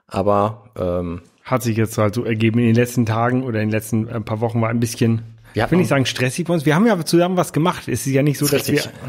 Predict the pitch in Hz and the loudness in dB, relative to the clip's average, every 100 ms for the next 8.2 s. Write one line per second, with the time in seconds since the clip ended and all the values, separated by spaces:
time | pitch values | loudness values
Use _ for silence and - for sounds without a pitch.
0 | 120 120 120 135 147 123 139 - - 165 | -8 -4 -2 -2 -2 0 -2 -2 -4 -4
1 | - 107 113 127 160 - - - - - | -2 -2 -4 -6 -10 -14 -20 -20 -12 -2
2 | 117 117 117 117 - - _ - 131 135 | 0 2 -2 -6 -20 -20 _ -2 2 4
3 | 123 127 139 131 127 123 107 139 139 123 | 4 2 2 2 2 0 2 0 0 -2
4 | 113 113 113 - 110 113 123 117 123 127 | -2 -2 -4 -2 -2 -2 -4 -6 -4 -4
5 | - 131 110 113 113 113 120 123 117 127 | -2 0 2 0 0 0 0 0 -2 0
6 | 123 113 131 95 - 147 143 143 143 117 | 2 4 4 2 0 0 0 0 2 0
7 | 117 - 147 - 120 - 127 117 123 120 | 0 -2 -2 -2 -4 0 0 0 -4 -2
8 | 135 160 | -2 -2